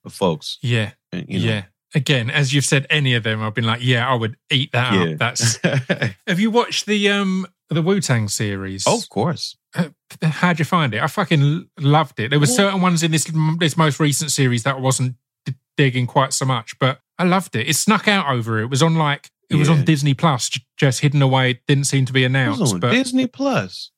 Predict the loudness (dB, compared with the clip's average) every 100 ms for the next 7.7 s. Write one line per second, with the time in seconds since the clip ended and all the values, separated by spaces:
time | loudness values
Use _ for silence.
0 | 0 2 4 2 2 0 0 0 0 -2
1 | -2 0 2 0 0 -4 0 0 0 0
2 | 0 0 0 -2 -2 0 0 -2 -2 -2
3 | 0 0 2 2 2 2 0 -2 -4 -4
4 | -2 -4 0 0 4 4 2 0 -2 0
5 | -4 -2 -2 -2 -4 -6 -8 -8 -8 -8
6 | -6 -4 0 0 -2 -10 -10 -10 -12 -14
7 | -16 -16 -18 _ -2 -2